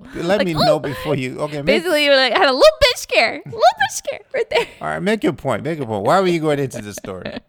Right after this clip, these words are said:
Speaker 2: Oh, now he wants to change the subject.
Speaker 1: No, no, no, no, no. All right, in-, intentions don't count for shit.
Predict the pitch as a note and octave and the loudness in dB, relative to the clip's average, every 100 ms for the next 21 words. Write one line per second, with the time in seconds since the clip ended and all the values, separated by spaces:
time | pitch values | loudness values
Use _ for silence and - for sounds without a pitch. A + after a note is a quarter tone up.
0 | - - - - - - C#5 C#5+ G#4 F4 | -20 -20 -20 -20 -20 -18 -12 -10 -10 -12
1 | - A4+ A#4 A4+ G#4+ F#4 D#4+ D4 C4 A#3 | -6 0 2 2 0 -4 -4 -4 -4 -6
2 | - - C4+ - - - - E4+ - B3+ | -8 -10 -10 -18 -10 -8 -4 -4 -2 -4
3 | D3+ G3 G#3+ G#3 G3+ G3+ F3+ F3 D#3+ D#3+ | -2 0 2 2 0 -2 -6 -6 -6 -6
4 | D3+ B2 - D3+ - D3 D#3+ E3+ F3 G3 | -8 -8 -4 -2 -2 -4 -6 -2 0 0
5 | G3 D3 B2 C#3 C#3 B2+ A#2 A2 - F2 | 0 -2 -2 -2 0 0 -2 -8 -10 -14